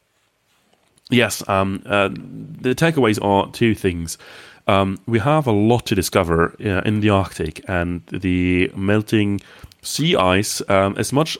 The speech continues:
threat as it possesses, it also offers us possibility to research areas which haven't been researched before. The other thing is that, um, whenever we think about, um,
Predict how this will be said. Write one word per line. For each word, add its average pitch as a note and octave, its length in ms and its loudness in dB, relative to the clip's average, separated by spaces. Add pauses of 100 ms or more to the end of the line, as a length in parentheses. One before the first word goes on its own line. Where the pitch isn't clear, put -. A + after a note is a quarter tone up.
threat B2+ 440 -2
as F#2+ 180 0
it E2 120 -10
possesses, F2+ 420 -4 (100)
it G#2+ 160 -6
also A#2+ 460 4
offers G#2+ 360 0
us G2 180 -2
possibility F#2 840 -4 (360)
to F#2 120 -2
research F#2 420 2
areas F#2+ 560 2
which F#2+ 480 -2
haven't G#2+ 300 -4
been F2+ 180 -2
researched F2+ 400 -2
before. F#2+ 380 0 (1120)
The G#2+ 140 2
other C3+ 140 4
thing F2 240 -2
is F2 240 0 (460)
that, G2+ 380 0
um, G2 360 0 (480)
whenever D3+ 400 2
we D#3 100 2
think E3 480 -4
about, A2 580 0 (540)
um, G2 720 0